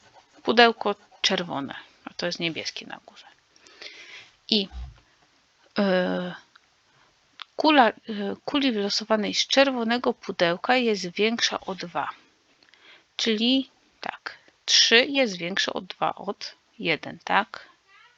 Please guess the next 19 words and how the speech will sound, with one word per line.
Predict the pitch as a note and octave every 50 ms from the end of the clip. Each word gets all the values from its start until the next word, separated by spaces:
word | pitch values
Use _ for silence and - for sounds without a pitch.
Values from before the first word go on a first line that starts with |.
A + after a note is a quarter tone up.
| _ _ _ _ _ _ _ - - - _ _ _ _ _ _ _ _ _ _ - _ _ _ _ _ _ - - -
Mhm. | - - F#3 F3 E3+ E3+ E3 E3 D#3+ E3 - F#3 F#3 G#3 A3+ A#3 - - _ _ _ _ _ _ _ _ _ _ _ _ _ _ _ _ _ _ _ _ - _ - - - - - - _ _ _ -
Dwa | F#3+ F#3 F#3+ F3+ F3 F3 F3+ F3 E3+ F3 F#3 G#3 B3 - -
to | - F3 F3
tu | - - - -
będzie | A3 F#3 E3 D#3 D#3 E3 - - G#3+
cztery, | - - - - _ - - G3+ E3+ E3 D3+ D#3 D#3 - _
trzy | - - - - - - - - - F3+ E3 E3 E3 F3+ - - -
to | - G3+ F#3+
będzie | F#3 F3 E3+ E3+ E3 E3 E3 - D3+ C#3+ _ _
pięć, | - - - - - E3 D#3+ D#3+ E3 F#3 G3+ A3+ - - - - -
cztery, | - - - _ - - F3+ E3+ E3 E3+ D3+ - - -
sześć, | - - - - - - - E3 E3 E3 F3 G#3 - - - - - _ -
pięć, | - D#3+ D#3 D3+ D3 -
siedem, | - - - - - - E3 D#3+ E3+ - - G#3 G#3 A#3+ - _ - - - - _ _ _ _ _ _ _ _ _ _ _ _ _ _ _ _ _ _ _ _ _ _ _ _ _ _ _ _ _ _ _ _ _ _ _ _ _ _ _ _ _ _ _ _ _ _ _ _ _ _ _ _ _ _ - _ _ _ _ _ _ _ _ -
sześć | - - - - - - - - E3 E3 -
to | - - D#3+
musi | D#3+ - - - F#3
być | - - - - -
osiem. | - E3+ D#3+ D#3 F3+ - - - A#3 - C4+